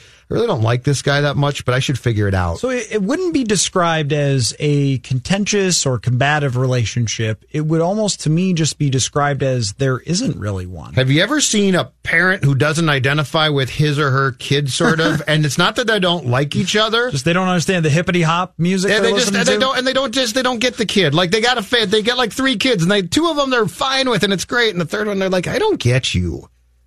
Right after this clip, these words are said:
Speaker 1: That's how I perceive Mike and Kirk. 'Cause you're right, it's not contentious, but it's very much, like, to me, when I see Kirk, I'm seeing a guy who's saying the football equivalent of,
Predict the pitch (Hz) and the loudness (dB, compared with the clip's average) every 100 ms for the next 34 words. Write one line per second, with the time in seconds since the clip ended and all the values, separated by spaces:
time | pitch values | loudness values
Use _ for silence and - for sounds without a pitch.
0 | _ - 180 220 269 226 - 170 - 156 | _ 0 0 2 0 0 0 -2 0 2
1 | 131 131 120 101 - 95 - - _ _ | 2 0 -2 -4 -4 -8 -10 -20 _ _
2 | _ - 233 269 302 233 135 180 233 107 | _ -4 -2 0 2 2 0 0 0 -2
3 | - 180 156 110 - - _ _ _ - | 0 0 0 -2 -4 -8 _ _ _ -2
4 | 175 147 135 160 226 269 175 156 175 - | 0 2 2 2 2 0 0 2 0 0
5 | - - _ _ _ - 170 175 - - | -4 -6 _ _ _ -2 -2 -4 -12 -14
6 | - _ _ - 190 190 285 277 208 196 | -16 _ _ -2 2 2 2 2 2 0
7 | 208 - 139 160 196 - 202 151 - 254 | -2 -2 0 2 2 0 -2 -2 -2 -2
8 | 196 - 190 226 180 165 170 156 160 - | -2 -4 -2 0 2 2 2 2 0 2
9 | 165 156 151 143 - 120 123 - _ 208 | 2 2 2 0 0 0 0 -6 _ -2
10 | - 160 - - 160 151 143 123 | 0 -2 -2 -2 0 2 0 0